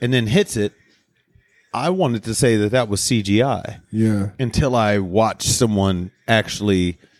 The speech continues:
Speaker 1: like,
Speaker 2: Yeah.
Speaker 1: do it, and I'm like, "Damn." It, it, he on, on, it was, like, on some pitching wedge or whatever,
Speaker 2: Yeah.
Speaker 1: and then he goes between his leg, goes between here, hits it up real high, and right before it hits the ground,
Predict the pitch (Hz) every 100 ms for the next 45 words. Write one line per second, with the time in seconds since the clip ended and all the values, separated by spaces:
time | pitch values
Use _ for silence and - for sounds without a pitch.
0 | _ 117 120 113 104 185 143 120 190 120
1 | 82 78 _ _ _ - 202 - 226 220
2 | 110 76 82 _ _ _ _ _ _ _
3 | - - _ - 175 _ 185 190 - 160
4 | 208 - _ _ _ _ _ 123 - _
5 | - 131 147 - 131 123 143 127 131 131
6 | 135 131 117 - 180 170 160 165 160 156
7 | 165 165 165 151 131 131 123 113 135 127
8 | 110 113 110 113 131 110 104 143 160 180
9 | 175 _ _ _ _ _ 117 127 120 127
10 | 139 123 131 147 165 165 _ 160 147 151
11 | 143 131 156 143 160 165 175 165 117 131
12 | 143 143 156 151 151 131 131 123